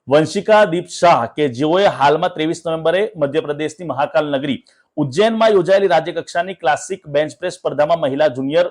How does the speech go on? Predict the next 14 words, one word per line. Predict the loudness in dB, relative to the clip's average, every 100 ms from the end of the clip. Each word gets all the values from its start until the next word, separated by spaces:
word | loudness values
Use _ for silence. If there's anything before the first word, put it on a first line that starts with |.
| -6 _ _ 0
અ, | 4 6 4 2
ત્રેસઠ | 0 -2 0 0 -2 -2
કિલોગ્રામ | -4 -4 -2 0 0 0
વજન | -2 -2 0
વર્ગમાં | 0 -2 -2 -4 -2 -4
ઐતિહાસિક | -2 -4 -4 -6 -12 -6
એવી | -4
પાસઠ | -2 -2 -2 -4
કિલોની | -8 -6 -6
બેન્ચ | -2 -4 -4 -6
પ્રેસ | -6 -4
લગાવી | -4 0 -2 -2
સ્વર્ણ | -10 -6 -4 -4
પદક | -2 0 -2